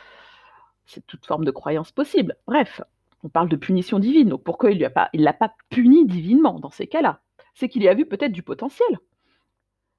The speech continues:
Donc il a compris que l'ombre était nécessaire à la lumière, que même Lucifer avait su développer son libre arbitre en faisant le choix de se lib-, de se rebeller. Donc entre nous, moi je pense que c'est plutôt une fierté pour son père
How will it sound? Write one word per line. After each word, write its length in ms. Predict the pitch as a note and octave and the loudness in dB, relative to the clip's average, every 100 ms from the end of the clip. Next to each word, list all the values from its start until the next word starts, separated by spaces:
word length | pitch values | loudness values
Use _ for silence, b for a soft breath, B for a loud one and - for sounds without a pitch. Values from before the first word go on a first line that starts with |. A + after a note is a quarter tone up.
| _ _ _ _ _ _ _ - | _ _ _ _ _ _ _ -12
Donc 180 | A#3+ | -10
il 100 | A3 | -2
a 60 | E3 | -2
compris 340 | - B3 G4 | -2 -4 -4
que 80 | F#4+ | -4
l'ombre 240 | G#3 A#3+ F#3+ | -2 -2 -2
était 160 | G#3+ | -4
nécessaire 420 | F3+ - G3 G3 | -6 -6 -8 -6
à 60 | F3 | -4
la 100 | D#3+ | -4
lumière, 460 | D#3 D#3 D3 - _ _ _ _ _ _ _ - | -6 -8 -10 -12 _ _ _ _ _ _ _ -6
que 100 | G3 | -2
même 240 | C#4 E4 | 2 2
Lucifer 400 | C#4 - C4+ E4 A#3 | 0 -4 -8 -4 -2
avait 180 | F3+ | -2
su 180 | F#3+ - | -4 -6
développer 400 | G#3 G3+ A3+ D4+ | -6 -4 -6 -6
son 200 | - G3 | -8 -6
libre 260 | G#3 C4 A3 | -4 -4 -4
arbitre 420 | F#3 E3 D4 - | -8 -8 -10 -8
en 120 | F#3+ | -10
faisant 500 | - A3+ A3 C4+ - b b b b b F#3+ | -8 -6 -2 -2 -4 b b b b b -2
le 120 | G3 | -2
choix 360 | - - B3 | -2 -2 -2
de 80 | A#3+ | -2
se 120 | - | -4
lib-, 280 | E3+ D#3+ E3 | -4 -4 -8
de 100 | F3 | -6
se 140 | F3 F#3 | -2 0
rebeller. 440 | E3 D#3+ D#3 D#3 _ _ _ _ _ - | 0 0 -2 -6 _ _ _ _ _ -4
Donc 260 | F3+ F#3 E4 | -2 2 2
entre 300 | G#4 - F#3 | 0 -2 -4
nous, 200 | C#3+ - | -4 -6
moi 220 | - D4 | -2 0
je 80 | F#4+ | 0
pense 180 | G#4 - | -4 -6
que 140 | - | -4
c'est 120 | - A3 | -4 -4
plutôt 260 | A#3 F4+ | -4 0
une 60 | C#4 | -2
fierté 360 | - B3 C4 | -2 -4 -2
pour 160 | B3 - | -4 -6
son 160 | - | -10
père 140 | F#3 | -6